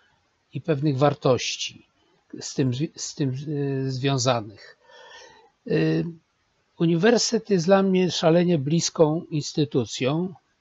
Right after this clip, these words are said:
Nawiasem mówiąc, uważam uniwersytet za jeden z najważniejszych wynalazków ludzkości. Y, wynalazkiem nie musi być koło, maszyna, silnik czy,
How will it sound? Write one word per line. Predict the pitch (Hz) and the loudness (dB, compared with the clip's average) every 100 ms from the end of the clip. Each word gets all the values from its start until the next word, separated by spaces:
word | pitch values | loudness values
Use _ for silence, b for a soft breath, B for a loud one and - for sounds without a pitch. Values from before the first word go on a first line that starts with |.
| - | -14
Nawiasem | 147 175 - 170 | -4 -2 0 0
mówiąc, | 170 165 151 | 2 2 0
uważam | 139 165 156 165 165 - | 0 2 4 2 0 -4
uniwersytet | 147 135 160 165 - - 156 151 - _ _ _ _ _ _ _ | -2 2 4 4 2 0 0 0 -10 _ _ _ _ _ _ _
za | - 143 | -2 2
jeden | 143 156 147 156 | 4 4 4 0
z | 131 139 | 0 0
najważniejszych | 143 147 147 131 165 180 170 175 131 | 0 2 2 2 2 0 0 0 2
wynalazków | 156 143 147 147 143 - 151 - | 2 4 4 4 2 -2 -6 -4
ludzkości. | 147 - - 117 - - - 113 _ _ _ _ B B B B _ | -6 -4 -2 -2 -4 -8 -8 -12 _ _ _ _ B B B B _
Y, | 160 135 135 135 | -10 -6 -6 -4
wynalazkiem | 147 143 156 165 - - 151 147 | -2 2 4 4 2 0 0 2
nie | 143 | 0
musi | 160 151 151 | 0 -2 -2
być | 127 - | -2 -4
koło, | - - 170 151 131 120 123 | -2 4 6 4 2 -4 -8
maszyna, | - 139 135 - 175 156 143 117 | -8 -4 -2 -2 -2 0 -2 -2
silnik | - 165 151 139 127 113 - | -4 0 0 0 -4 -8 -10
czy, | - 127 | -6 -4